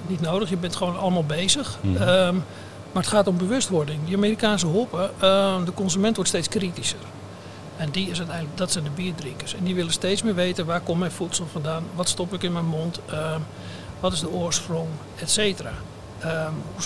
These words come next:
Speaker 1: hoe schoon is het product dat ik nuttig?
Speaker 2: Mhm.
Speaker 1: Ehm, en schoon bedoel ik in dit geval, ja, je kan uit Amerika, kan je hele mooie hoppen halen. De sexy varieties, die we allemaal inmiddels kennen. Ehm, maar die moet je hier wel heen roeien.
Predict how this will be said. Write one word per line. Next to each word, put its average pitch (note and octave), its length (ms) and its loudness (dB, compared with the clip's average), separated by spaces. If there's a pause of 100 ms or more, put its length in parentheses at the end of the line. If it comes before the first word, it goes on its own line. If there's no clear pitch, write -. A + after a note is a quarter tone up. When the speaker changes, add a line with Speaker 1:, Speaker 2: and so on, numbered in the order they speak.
Speaker 1:
hoe F3+ 100 0
schoon F#3+ 360 4
is G3+ 120 2
het F#3+ 140 -2
product F3+ 580 -2
dat E3 160 -2
ik D3+ 100 -4
nuttig? G3 380 0 (200)
Speaker 2:
Mhm. F#2+ 300 0
Speaker 1:
Ehm, F3 240 0
en G3 100 0
schoon G3 280 4
bedoel F3+ 160 2
ik E3+ 80 -2
in F3+ 100 0
dit G#3 160 0
geval, F3 320 -2
ja, F#3+ 100 4
je F3+ 120 2
kan G3+ 200 0
uit F#3+ 160 0
Amerika, G3 640 0
kan F#3+ 140 2
je F3+ 60 2
hele A3+ 180 4
mooie F3+ 200 4
hoppen F#3 280 4
halen. E3 460 4
De D#3+ 60 0
sexy F#3+ 300 2
varieties, F#3+ 600 2 (180)
die F3 120 -2
we F3 60 -2
allemaal F3 360 -2
inmiddels F3+ 360 2
kennen. F#3 260 2 (760)
Ehm, F#3 120 -2
maar G#3 100 0
die A#3+ 100 4
moet B3+ 160 4
je G#3+ 60 -2
hier A3+ 100 2
wel A#3 120 2
heen C4 200 6
roeien. G#3 280 2